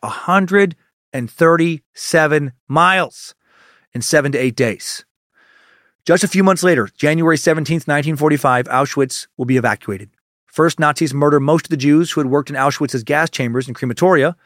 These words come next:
Then they destroyed most of the other killing sites that were part of the concentration camps complex, trying to destroy evidence of war crimes.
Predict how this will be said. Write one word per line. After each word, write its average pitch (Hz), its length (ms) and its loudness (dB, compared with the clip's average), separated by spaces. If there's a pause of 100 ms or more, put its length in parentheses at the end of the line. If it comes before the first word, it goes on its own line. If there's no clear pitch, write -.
(360)
Then 165 220 2
they 214 100 2
destroyed 175 460 2
most 165 260 2
of 151 60 -4
the 147 100 0
other 175 180 2
killing 147 280 0
sites 143 320 -2
that 156 80 -2
were 139 80 -2
part 147 260 0
of 143 40 -8
the 143 60 -4
concentration 127 600 -6
camps 110 380 -12 (100)
complex, 156 480 -2
trying 110 180 -10
to 107 80 -8
destroy 131 320 0
evidence 165 320 2
of 107 80 -14
war 175 160 2
crimes. - 420 -6